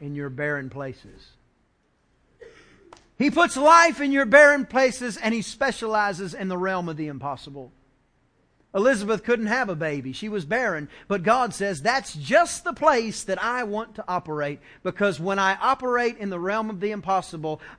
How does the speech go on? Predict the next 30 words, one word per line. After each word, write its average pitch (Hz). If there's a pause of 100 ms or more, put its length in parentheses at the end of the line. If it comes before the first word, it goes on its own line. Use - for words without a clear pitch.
I 226 (100)
and 190
I 185
alone 160
can 147
get 147
the 147
honor, 160 (160)
the 151
glory, 135
and 135
the 131
praise 123
for 92
it." - (1120)
If -
God's 208
called 226
you 214
to 214
do 202
something 170
bigger 208
than 175
you 190
can 202
do, 143 (320)
you're 160
almost 165
sure, 143